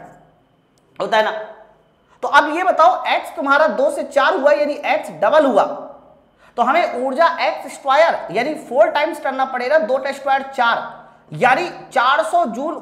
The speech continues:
ऊर्जा हो जाएगी। ध्यान से सुनना, लेकिन अभी भी प्रश्न में गहराई है। प्रश्न ये कह रहा था कि खींचा जाए तो संचित ऊर्जा में वृद्धि, संचित ऊर्जा में वृद्धि।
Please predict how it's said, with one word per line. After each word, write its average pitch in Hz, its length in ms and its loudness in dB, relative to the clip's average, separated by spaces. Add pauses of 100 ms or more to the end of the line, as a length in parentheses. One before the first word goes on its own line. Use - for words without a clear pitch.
(100)
ऊर्जा 247 340 0
हो 294 360 2
जाएगी। 269 380 2
ध्यान - 800 -10
से 302 120 -12
सुनना, 320 240 0 (560)
लेकिन 277 160 4
अभी 269 300 0
भी 370 140 -2
प्रश्न 311 380 -4
में 311 180 0
गहराई 247 380 2
है। 202 120 -2 (760)
प्रश्न 320 260 0
ये 320 160 -4
कह 294 180 -2
रहा 247 180 -2
था 294 320 0
कि - 180 -12
खींचा 262 260 -4
जाए 247 220 -2
तो 320 140 -8
संचित 262 440 -8
ऊर्जा 226 300 -6
में 320 120 -4
वृद्धि, 254 840 -2 (720)
संचित 262 380 -4
ऊर्जा 262 280 0
में 302 440 -2
वृद्धि। 233 680 -2